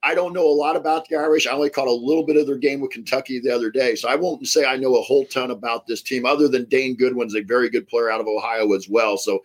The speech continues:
some of that younger talent that, their young talent that Mike Brey has, I, I like. But we held them to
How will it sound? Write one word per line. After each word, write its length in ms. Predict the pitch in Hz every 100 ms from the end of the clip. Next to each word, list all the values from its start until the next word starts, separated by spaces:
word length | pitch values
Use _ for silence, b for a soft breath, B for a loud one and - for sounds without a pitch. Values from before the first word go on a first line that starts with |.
| B B
some 180 | 131 139
of 60 |
that 180 | 127 107
younger 340 | 120 135 123
talent 460 | 104 113 117 107 101
that, 220 | 110 101 _ B B
their 140 | 113 110
young 300 | 123 143 135
talent 360 | 120 113 110
that 220 | 113 107 104
Mike 240 | 110 104
Brey 200 | 110 101
has, 340 | 101 113 104
I, 140 | 104 95 -
I 140 | 104
like. 420 | 101 113 120 98 - B B _
But 320 | 131 135 - 147
we 160 | 165
held 300 | 165 208 226
them 160 | 208
to 120 | 160